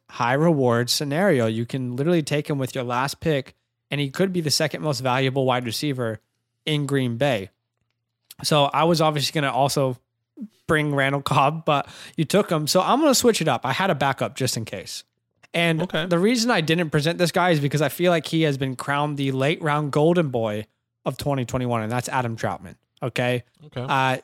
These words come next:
Speaker 1: Michael Thomas is injured. He will be injured for at least, what, the first eight, maybe nine,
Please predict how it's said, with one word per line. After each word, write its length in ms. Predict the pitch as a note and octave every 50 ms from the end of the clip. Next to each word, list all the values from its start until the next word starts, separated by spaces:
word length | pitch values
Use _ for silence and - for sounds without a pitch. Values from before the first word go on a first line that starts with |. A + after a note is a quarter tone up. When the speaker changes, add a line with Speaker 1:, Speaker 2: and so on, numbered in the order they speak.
| _ _
Speaker 1:
Michael 300 | - D3+ C3+ D3 - -
Thomas 560 | C#3+ - D3 C#3+ D3+ D#3 D#3+ D#3 C#3+ - - _ _ _
is 220 | - C#3 C#3+ D3+ D#3
injured. 440 | D#3+ D3+ C#3 C3 C#3 C#3 C#3 C#3 _
He 120 | _ C#3
will 80 | C#3+ C3+
be 120 | B2+ C#3+
injured 280 | C#3+ C3 C3+ C#3 C#3 B2+
for 180 | - - C3 B2+
at 100 | B2 B2
least, 380 | B2 B2+ C#3+ D3 D3 C3+ - E3
what, 220 | C#3+ C3 B2 A2+
the 60 | C3
first 340 | - - D3 C#3+ C3+ - -
eight, 340 | - C#3+ C#3 C#3+ D3 - -
maybe 260 | G#3+ C#3 C3+ C3 C3+ C3+
nine, 300 | C3 C3 C3 C3 C3+